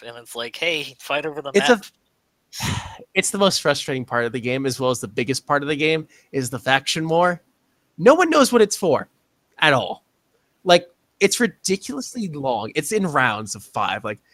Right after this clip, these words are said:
Speaker 2: it takes two weeks for a round to end, and there's five rounds. So no one knows what happens at the end of this thing, and the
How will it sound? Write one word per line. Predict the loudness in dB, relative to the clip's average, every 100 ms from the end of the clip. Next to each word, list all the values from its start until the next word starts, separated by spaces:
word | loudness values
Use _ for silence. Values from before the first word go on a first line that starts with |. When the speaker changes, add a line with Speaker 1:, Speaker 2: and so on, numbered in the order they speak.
| _ _ -4
Speaker 2:
it | 4
takes | 4 4
two | 4 4
weeks | 2 0 0
for | 4
a | 6
round | 4 2
to | -4
end, | -4 -6 -8 -14 _ _ _ _ _ _ _ _ _ _ _ _ _ _
and | 4 6
there's | 6 8
five | 8 8
rounds. | 4 2 -4 -6 -6 _ _ _ _ _ _ _ _ _ _ _ _ _ _ _ _ _ _
So | 4 8 8 8 6
no | 10 10
one | 10
knows | 8 6 6
what | 2
happens | 2 2 0
at | 0
the | -2 -4
end | -2
of | -2
this | -4 -4
thing, | -2 0
and | 0 0
the | -2